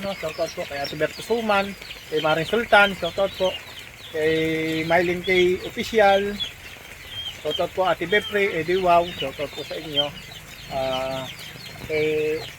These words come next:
Ate Perlita Puentes, no, kay Ma'am Beng, kay Ate, Ate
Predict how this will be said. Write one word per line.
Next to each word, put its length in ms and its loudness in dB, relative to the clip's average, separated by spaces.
Ate 240 -2
Perlita 540 -2
Puentes, 580 0
no, 160 -2
kay 160 0
Ma'am 160 -2
Beng, 320 2
kay 160 2
Ate, 220 -2
Ate 280 2